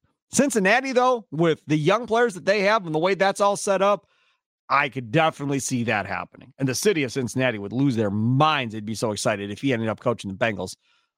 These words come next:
uh, at some point, if that job came open and, you know, and he had interest. But please, please, please, please don't <laughs> leave the N F L. You just got here. My God. Could you imagine? Coaches one year and he's gone for an N F L job. Oh, my God. I would cry.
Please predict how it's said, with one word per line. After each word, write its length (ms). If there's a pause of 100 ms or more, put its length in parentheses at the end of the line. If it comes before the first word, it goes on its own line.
(120)
uh, 60
at 140
some 160
point, 240
if 160
that 200
job 260
came 220
open 300
and, 200 (220)
you 100
know, 200
and 140
he 180
had 220
interest. 440 (420)
But 200 (440)
please, 460 (120)
please, 320
please, 300
please 340
don't 180
<laughs> 20
leave 200
the 60 (320)
N 80
F 40
L. 200 (220)
You 80
just 260
got 280
here. 140
My 280 (160)
God. 440 (160)
Could 120
you 100
imagine? 340
Coaches 280
one 240
year 140
and 100
he's 120
gone 200
for 100
an 60
N 100
F 100
L 140
job. 340
Oh, 180
my 160
God. 280
I 140
would 160
cry. 340